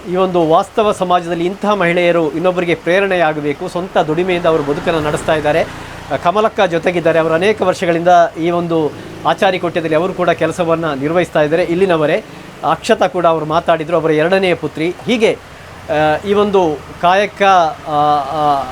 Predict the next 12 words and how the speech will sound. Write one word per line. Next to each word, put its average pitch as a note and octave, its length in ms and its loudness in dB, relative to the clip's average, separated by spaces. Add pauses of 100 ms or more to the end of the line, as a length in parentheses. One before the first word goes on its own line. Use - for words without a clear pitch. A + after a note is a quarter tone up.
(280)
ಶ್ರಮ G3 300 0
ಮತ್ತು E3+ 220 -4
ಕಾಯಕ F#3 460 0
ವೃತ್ತಿಯಿಂದ, F3 520 -2
ಸಂಸ್ಕೃತಿಯಿಂದ F3+ 760 -2 (600)
ಎಲ್ಲರಿಗೂ G3 380 4
ಕೂಡ F#3 200 -2
ಪರಿಚಿತರಾಗಿ E3+ 720 0
ಮೊನ್ನೆ E3+ 240 -2
ಒಂದು E3+ 260 0
ಅದ್ಭುತವಾದ F3+ 640 0
ಅವಕಾಶವನ್ನು F3 840 -2